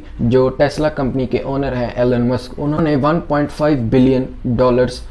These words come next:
इन्वेस्ट किए हैं Bitcoin के अंदर। तो ये एक काफ़ी बड़ा proof है कि आप Bitcoin के अंदर invest करके उससे काफ़ी ज़्यादा return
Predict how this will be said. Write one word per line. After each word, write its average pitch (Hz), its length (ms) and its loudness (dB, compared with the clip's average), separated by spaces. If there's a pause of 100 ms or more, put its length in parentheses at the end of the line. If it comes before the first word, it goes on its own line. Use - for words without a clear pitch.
(960)
इन्वेस्ट 147 340 0
किए 139 180 0
हैं 127 180 0
Bitcoin 127 400 -4
के 120 80 -4
अंदर। 120 320 -2 (1000)
तो 127 320 2 (280)
ये 131 120 2
एक - 240 -4
काफ़ी 156 200 2
बड़ा 147 200 0
proof 151 300 -2
है 143 100 -4
कि 135 340 0 (120)
आप 123 280 -4 (340)
Bitcoin 143 340 -2
के 143 80 0
अंदर 120 200 0
invest 127 400 -2
करके 117 380 -2 (320)
उससे 117 340 -4
काफ़ी 113 420 -4
ज़्यादा 110 560 -4 (440)
return 117 400 -4